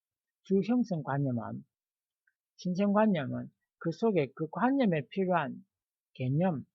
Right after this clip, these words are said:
원칙, 수리 등의 요소를 다 갖춘, 그리고 치밀한 내부 구조까지를 갖춘 보다 더 구체적인 관념입니다.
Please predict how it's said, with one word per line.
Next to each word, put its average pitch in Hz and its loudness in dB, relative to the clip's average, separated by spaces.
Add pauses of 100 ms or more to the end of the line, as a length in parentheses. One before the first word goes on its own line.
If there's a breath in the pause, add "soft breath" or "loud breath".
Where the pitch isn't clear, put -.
(380)
원칙, 190 -2
수리 196 -2
등의 185 2
요소를 156 -4
다 131 -10
갖춘, 131 -10
그리고 151 -4
치밀한 190 -2
내부 170 -2
구조까지를 165 -4
갖춘 127 -12 (800)
보다 180 2
더 156 0
구체적인 247 -2
관념입니다. 127 -2